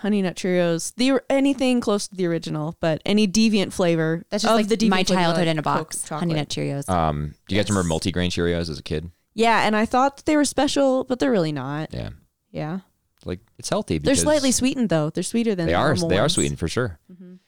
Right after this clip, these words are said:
Speaker 3: Yeah, it, uh, it was just like the marketing gimmick of a lifetime.
Speaker 2: Classic
Speaker 3: Parents are
Speaker 2: nineties.
Speaker 3: like, "Wow, multigrain for my children. This is great.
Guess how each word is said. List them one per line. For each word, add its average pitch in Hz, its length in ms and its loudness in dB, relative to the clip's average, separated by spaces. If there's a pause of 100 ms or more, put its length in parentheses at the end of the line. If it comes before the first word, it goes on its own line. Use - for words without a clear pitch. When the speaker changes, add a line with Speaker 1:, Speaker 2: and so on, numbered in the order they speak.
(160)
Speaker 3:
Yeah, 92 220 0 (120)
it, - 20 -2
uh, 98 280 0
it 101 60 2
was 104 100 2
just 110 120 0
like 107 220 -2 (280)
the 101 80 -2
marketing 104 360 0
gimmick 98 220 2
of 85 100 0
a 80 60 0
lifetime. 65 640 -4 (180)
Speaker 2:
Classic - 280 -2
Speaker 3:
Parents 113 240 2
are 107 100 2
Speaker 2:
nineties. 101 240 0
Speaker 3:
like, - 80 -12
"Wow, 165 360 0
multigrain 107 500 -2
for 110 80 -10
my 123 100 -2
children. 127 340 -4
This 113 160 -4
is 156 120 -2
great. 208 260 -4